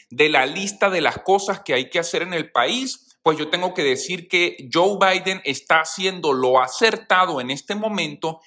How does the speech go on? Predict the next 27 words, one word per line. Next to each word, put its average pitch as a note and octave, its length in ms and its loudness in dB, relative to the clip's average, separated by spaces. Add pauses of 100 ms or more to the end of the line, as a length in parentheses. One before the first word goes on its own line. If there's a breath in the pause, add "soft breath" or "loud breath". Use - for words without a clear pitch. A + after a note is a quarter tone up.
(160 loud breath)
en E3 220 0
querer D#3 280 4
impulsar F#3+ 840 -2
esta D#3+ 260 -6
nueva D3+ 280 0
ley G#3+ 280 0
de E3+ 120 -6
estímulo F3+ 440 -4
económico F3+ 680 -4
por A#2 260 -2
dos D#3 300 0
trillones A2+ 540 -6
de D3 100 0
dólares. G3 720 0 (920 loud breath)
C D4 440 2
N C4 360 2
N, G3 120 0
un F#3 120 -4
importante G#3 640 0
medio G3+ 240 0
de G3 120 2
comunicación, D3+ 680 0
informó G3+ 800 0
que C3 200 -4
Joe G3 280 4
Biden G3 420 0
quiere G#3 680 0